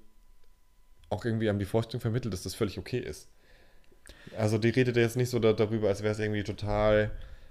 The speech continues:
abwegig oder was auch. Ich meine, hallo, ich meine, was im privaten Schlafzimmer und irgendwie alles passiert auch, gar keine Frage. Deswegen, äh,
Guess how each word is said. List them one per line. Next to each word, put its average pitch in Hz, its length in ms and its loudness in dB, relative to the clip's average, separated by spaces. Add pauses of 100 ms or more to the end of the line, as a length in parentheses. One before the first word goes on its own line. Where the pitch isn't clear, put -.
(260)
abwegig 123 600 2
oder 98 160 2
was 123 160 -4
auch. 123 60 0
Ich 110 140 -2
meine, 87 480 2
hallo, 90 220 0
ich 90 120 -2
meine, 85 160 -2
was 85 100 -4
im 92 60 -4
privaten 90 360 0
Schlafzimmer 92 420 -2
und 82 60 -4
irgendwie 87 240 -4
alles - 200 -6
passiert 107 400 -6
auch, 110 380 0
gar 90 100 -4
keine 87 240 -6
Frage. 107 480 2
Deswegen, 92 500 2
äh, 90 440 2